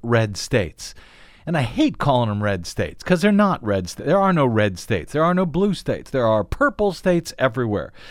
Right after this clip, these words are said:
It's all a matter of who shows up to vote. And that's why the Donald Trump is working so hard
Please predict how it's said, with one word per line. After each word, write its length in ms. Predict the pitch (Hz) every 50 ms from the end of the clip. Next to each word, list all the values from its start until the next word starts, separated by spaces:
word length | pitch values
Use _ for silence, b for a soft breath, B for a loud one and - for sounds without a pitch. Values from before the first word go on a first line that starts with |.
| B 147 139
It's 180 | 147 147 -
all 260 | - 147 160 196 214
a 40 | 208
matter 360 | 185 165 156 156 151 151 139
of 100 | 120 110 -
who 180 | - 208 214
shows 360 | 190 - - 170 160 160 139 120
up 160 | 120 117 -
to 160 | - - 123
vote. 320 | 104 90 87 69 - - - B B B 175 B
And 180 | 143 151 156 165
that's 260 | 190 233 - - -
why 400 | 170 165 170 165 160 160 165 160
the 240 | 143 117 98 92 B B B B B B B B B B B -
Donald 360 | 110 110 135 170 185 190 180
Trump 400 | 143 - 170 160 160 160 - - b b b b b b b b b b b _ _
is 120 | - 107 92
working 400 | 95 110 113 107 - - 87 85
so 560 | - - - - - - - - 226 254 254
hard 460 | 147 143 175 165 127 85 - - -